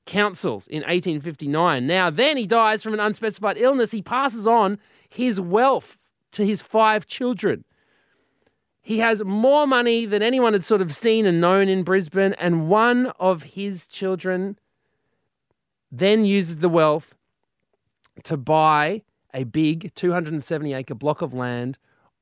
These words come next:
of which he then donated to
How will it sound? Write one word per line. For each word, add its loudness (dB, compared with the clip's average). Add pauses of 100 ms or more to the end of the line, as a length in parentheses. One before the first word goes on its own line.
of -2
which -4 (500)
he -6
then 0 (420)
donated 2
to -2